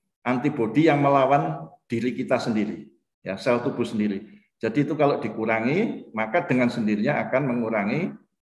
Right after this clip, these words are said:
beratnya manifestasi penyakit. Oleh karena itu,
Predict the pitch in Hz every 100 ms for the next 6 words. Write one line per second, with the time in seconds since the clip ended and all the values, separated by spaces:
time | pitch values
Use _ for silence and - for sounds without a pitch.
0 | _ - 104 107 107 127 147 123 117 117
1 | 117 - 104 - - 107 98 92 76 107
2 | 127 131 127 127 185 196 208 -